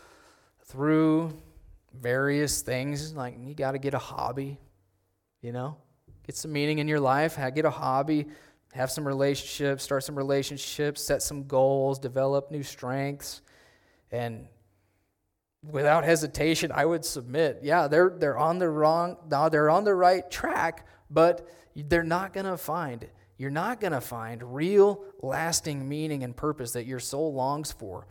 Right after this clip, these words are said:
without God and being, being a part of what God is doing.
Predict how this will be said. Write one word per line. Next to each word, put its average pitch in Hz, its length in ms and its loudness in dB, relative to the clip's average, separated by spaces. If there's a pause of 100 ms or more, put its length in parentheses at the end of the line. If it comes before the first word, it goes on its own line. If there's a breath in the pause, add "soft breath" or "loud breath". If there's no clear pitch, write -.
(160 soft breath)
without 131 420 -6
God 131 360 -6
and 120 120 -10
being, 143 400 -4
being 175 200 -2
a 175 40 -2
part 175 280 2
of 151 80 0
what 170 160 4
God 170 240 -2
is 151 100 -6
doing. 139 400 -8